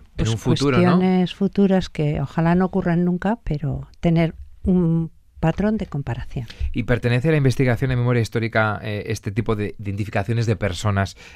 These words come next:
Speaker 2: eh, desaparecidas?
Speaker 1: Sí, sí, claro, esto es identificación de personas desaparecidas. En este caso son personas y son víctimas, además, ¿no? No.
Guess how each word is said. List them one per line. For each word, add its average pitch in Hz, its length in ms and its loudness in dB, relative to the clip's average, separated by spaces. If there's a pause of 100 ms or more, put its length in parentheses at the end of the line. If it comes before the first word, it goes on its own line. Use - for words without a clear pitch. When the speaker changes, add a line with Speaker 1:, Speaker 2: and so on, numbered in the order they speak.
Speaker 2:
eh, 98 360 -2
desaparecidas? 107 1000 0 (380)
Speaker 1:
Sí, - 180 2
sí, 190 340 0
claro, 175 280 -2
esto 190 220 0
es 202 180 0
identificación 175 880 0
de 202 80 0
personas 233 560 0
desaparecidas. 147 1000 -4 (480)
En 196 140 2
este 196 260 2
caso 220 400 0
son 165 300 -2
personas 226 560 2
y 180 80 0
son 165 220 0
víctimas, 139 580 -2
además, 139 500 -4
¿no? 170 240 -4
No. 156 180 -8